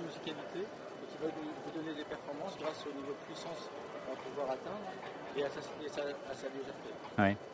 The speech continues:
Speaker 1: Donc, euh, par ailleurs, euh, vous aurez un rayon d'action qui sera, euh, augmenté parce que, euh, plein d'hydrogène, ça se fait en quelques minutes.
Speaker 2: Ouais.
Speaker 1: Donc,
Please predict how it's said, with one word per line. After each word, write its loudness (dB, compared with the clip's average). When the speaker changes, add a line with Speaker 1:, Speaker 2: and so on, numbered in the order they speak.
Speaker 1:
Donc, -2
euh, -2
par 2
ailleurs, 0
euh, 0
vous -4
aurez 0
un 0
rayon 0
d'action -2
qui -4
sera, -2
euh, -4
augmenté 0
parce -2
que, 2
euh, -2
plein 4
d'hydrogène, 2
ça -2
se -4
fait 2
en 0
quelques 2
minutes. 0
Speaker 2:
Ouais. 6
Speaker 1:
Donc, 0